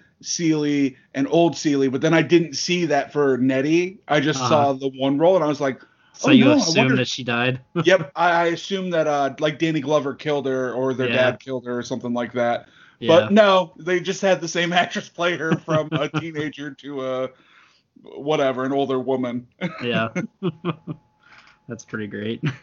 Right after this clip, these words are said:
Speaker 1: Mm-hmm. So I think the really interesting thing about this movie, and I don't know, like, e-, even, even back then it was kinda controversial, it's that Steven Spielberg directed this movie.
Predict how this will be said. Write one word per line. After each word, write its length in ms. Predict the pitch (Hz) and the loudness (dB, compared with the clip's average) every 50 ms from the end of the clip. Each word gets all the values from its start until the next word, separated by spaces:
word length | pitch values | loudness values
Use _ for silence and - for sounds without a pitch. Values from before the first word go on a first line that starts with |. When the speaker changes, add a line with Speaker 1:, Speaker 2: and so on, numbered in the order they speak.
| _ _ _ _ - | _ _ _ _ -12
Speaker 1:
Mm-hmm. 1040 | 143 147 147 151 156 147 143 139 139 127 _ _ _ _ _ _ _ _ - - - - - _ - - | -8 -6 -4 -4 -4 -4 -4 -4 -6 -6 _ _ _ _ _ _ _ _ -10 -10 -10 -10 -14 _ -16 -12
So 500 | 147 - - 220 220 208 196 190 - - - | -8 -2 0 2 4 4 4 4 2 -2 -6
I 60 | 180 | -6
think 420 | 180 - - 285 277 277 277 - - _ _ _ _ _ _ _ _ _ _ _ _ _ _ - | -4 -2 -2 -2 -2 -2 -4 -10 -20 _ _ _ _ _ _ _ _ _ _ _ _ _ _ -6
the 160 | 160 160 170 | -2 0 2
really 360 | 170 170 196 233 247 247 233 | 2 2 0 -2 -2 -2 -2
interesting 460 | - 151 180 170 185 165 - 190 170 | -4 -6 -6 -6 -6 -4 -2 -2 -2
thing 220 | 143 135 143 139 139 | -2 0 0 2 2
about 260 | 127 113 123 123 120 | 2 2 0 0 0
this 160 | 123 123 117 | -2 -6 -4
movie, 540 | 123 120 120 120 110 104 107 101 104 107 104 - _ _ _ - 165 151 - _ _ - | -2 -2 -2 -2 -2 -4 -6 -8 -10 -12 -14 -16 _ _ _ -18 -18 -18 -18 _ _ -2
and 200 | 147 147 143 135 | 0 2 2 2
I 160 | - 165 208 | 2 2 2
don't 320 | 262 311 208 - 160 160 156 | 2 2 0 0 0 0 2
know, 260 | 151 147 151 147 143 | 4 4 4 4 4
like, 380 | 147 143 135 147 147 139 - _ _ _ _ - | 2 2 0 -2 -2 -2 -4 _ _ _ _ -16
e-, 160 | - 127 135 - | -12 -12 -8 -2
even, 380 | - 202 240 269 262 233 - - - _ - - - - - - - _ - | 2 2 4 6 4 4 2 0 -12 _ -20 -20 -20 -20 -20 -20 -20 _ -4
even 200 | 180 185 190 185 | -2 -2 0 2
back 220 | 180 170 151 127 | 2 2 2 2
then 100 | 156 151 | 0 0
it 40 | 147 | 0
was 100 | 143 139 | -2 -4
kinda 220 | - 156 143 135 139 | -4 -4 -2 -2 -2
controversial, 720 | - 143 135 131 - 135 120 120 120 123 - 151 143 143 | -4 -4 -4 -4 -4 -6 -6 -4 -6 -6 -4 -4 -2 -2
it's 120 | 139 139 147 | -2 0 0
that 200 | 143 120 - - | -2 -2 -2 -4
Steven 320 | - - 208 208 185 165 | -4 -2 0 0 0 0
Spielberg 440 | - - 156 151 135 117 120 113 110 | 0 2 4 4 4 2 0 -4 -2
directed 320 | 123 120 110 - 120 101 | -2 -4 -4 -4 -6 -8
this 140 | 101 107 - | -8 -8 -6
movie. 360 | 117 104 98 87 92 82 107 | -4 -4 -4 -4 -6 -8 -10